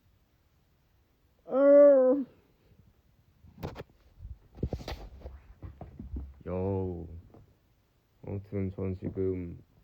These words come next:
회사에 있고요. 어,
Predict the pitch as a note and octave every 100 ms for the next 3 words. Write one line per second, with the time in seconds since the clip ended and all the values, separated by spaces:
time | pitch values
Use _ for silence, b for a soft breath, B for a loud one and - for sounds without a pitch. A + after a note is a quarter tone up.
0 | _ - - - - _ - - C#3 D3+
1 | C3+ F#2 - F#2 A2 G2+ F#2+ _ _ -
2 | - - _ _ _ _ - - - _
3 | _ - G1+ G1+ G1+ G1+